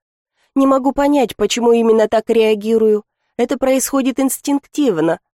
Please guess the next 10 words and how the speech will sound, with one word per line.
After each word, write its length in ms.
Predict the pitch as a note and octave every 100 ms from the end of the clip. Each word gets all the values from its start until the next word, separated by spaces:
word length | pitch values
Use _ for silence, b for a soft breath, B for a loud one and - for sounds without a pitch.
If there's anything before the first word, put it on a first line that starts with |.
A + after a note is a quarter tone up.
| _
по 140 | D4
факту. 640 | C#4+ D#4 C4+ - - C#3 - _ _ _ _ _ _ _ _
Втягиваю 560 | - G#3 G3 F#3+ G3 F#3+
кислород, 760 | G3 - G3 F#3+ G#3+ C#4+ -
но 280 | C#4+ D4 C#4+
его 200 | C4 C#4
всё 200 | - C4+
равно 380 | B3+ B3 G#3+ F3
не 100 | F3
хватает. 680 | F3 E3+ E3+ E3+ E3 -